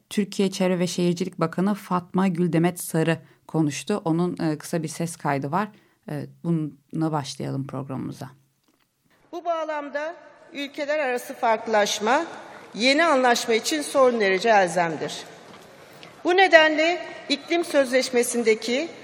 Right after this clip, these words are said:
Speaker 2: ortak fakat farklılaştırılmış sorumluluklar ilkesinin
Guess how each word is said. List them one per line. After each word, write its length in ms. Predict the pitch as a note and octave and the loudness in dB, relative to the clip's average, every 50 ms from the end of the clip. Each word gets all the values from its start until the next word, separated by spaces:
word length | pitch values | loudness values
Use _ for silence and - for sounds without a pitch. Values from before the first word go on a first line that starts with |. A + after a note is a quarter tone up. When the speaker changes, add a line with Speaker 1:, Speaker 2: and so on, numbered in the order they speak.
| - - - - | -20 -20 -10 0
Speaker 2:
ortak 460 | - A#3 A#3+ B3 B3 B3 C#4+ D4 D#4+ - - - - - - - - - | 4 6 6 6 6 6 4 4 4 4 0 -6 -10 -12 -14 -14 2 4
fakat 440 | A3 G#3+ G#3+ A#3+ B3+ C4+ - - | 4 4 6 4 4 4 2 2
farklılaştırılmış 840 | - A3 A3 A3 A3 A3+ A#3 A3+ A3+ A3+ - - A#3 A#3 B3+ C#4+ D4+ - | 4 4 4 4 2 4 4 4 4 2 -2 -2 0 0 0 0 -2 -2
sorumluluklar 680 | - - A3+ G#3+ G#3+ G3+ G3 - - A3 A#3+ C#4 C#4+ C#4 - - - - - | 0 0 2 2 2 0 -2 -2 2 4 4 4 4 0 -4 -10 -14 -10 -8
ilkesinin 680 | G3 G3+ F#3 - G3 F#3+ - - F#3 G#3 B3+ D#4 E4+ | -8 -6 -2 -2 -2 -2 -2 -2 0 2 2 2 0